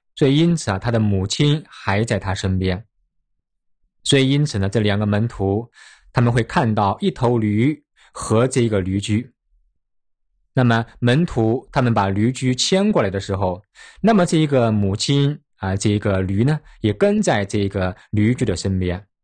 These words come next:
那么另外呢，这头驴驹是没有人骑过的，还是一头新的驴驹。但是呢，我们却知道，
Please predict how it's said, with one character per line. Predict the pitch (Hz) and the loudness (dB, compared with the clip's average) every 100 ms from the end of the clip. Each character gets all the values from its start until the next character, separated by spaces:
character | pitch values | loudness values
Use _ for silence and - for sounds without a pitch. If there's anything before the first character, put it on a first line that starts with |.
| _ _ _ _ _ _ _ _ _ | _ _ _ _ _ _ _ _ _
那 | 117 | 0
么 | 117 110 120 | 2 2 2
另 | 190 160 | 0 2
外 | 156 | 2
呢， | 123 117 - | 0 -2 -2
这 | 196 156 | 0 2
头 | 123 | 2
驴 | 110 123 | 2 0
驹 | 127 139 156 - - | 0 -2 -2 -8 -6
是 | - 117 | 0 2
没 | 107 110 139 180 | 2 2 2 2
有 | 107 | 0
人 | 98 101 | -2 -4
骑 | - 107 | -2 -2
过 | 139 160 | 0 0
的， | 95 95 _ _ - - - | -2 -8 _ _ -20 -20 -4
还 | 120 | 0
是 | - 131 | 2 2
一 | |
头 | 110 107 | 2 0
新 | - 185 214 | 0 2 2
的 | 160 101 90 | 2 0 -2
驴 | 92 | -2
驹。 | 92 98 107 - _ _ _ _ _ _ _ _ _ _ _ | -2 -2 -4 -8 _ _ _ _ _ _ _ _ _ _ _
但 | 139 | 0
是 | 143 127 | 2 2
呢， | 110 110 | 2 0
我 | 101 | -2
们 | 101 104 113 | 0 0 0
却 | 104 | -2
知 | 120 | -2
道， | 104 87 | -2 -4